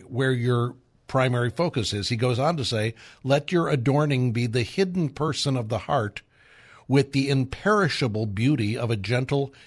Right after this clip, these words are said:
and quiet spirit, which in God's sight is very precious. For this is how the holy women who hoped in God used to adorn themselves."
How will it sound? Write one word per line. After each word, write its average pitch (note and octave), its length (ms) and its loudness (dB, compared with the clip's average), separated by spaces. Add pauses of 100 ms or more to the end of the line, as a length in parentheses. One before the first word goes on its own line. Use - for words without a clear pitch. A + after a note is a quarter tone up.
(120)
and B2+ 200 0
quiet A#2+ 460 -2
spirit, G#2+ 560 -2
which A#2 180 -2
in G#2+ 120 -2
God's C3+ 360 -2
sight F2+ 380 -2 (400)
is B2+ 220 0
very A2+ 400 0 (260)
precious. - 640 -4 (240)
For A#2 100 -4
this C3+ 220 -2
is C#3 120 0
how B2 140 2
the A2+ 100 -2
holy C#3 280 0
women B2 360 0 (260)
who B2 100 0
hoped C#3 320 0
in B2 120 2
God A#2 340 0
used F3 280 0
to F3 120 2
adorn G2+ 300 -2
themselves." F#2+ 760 -4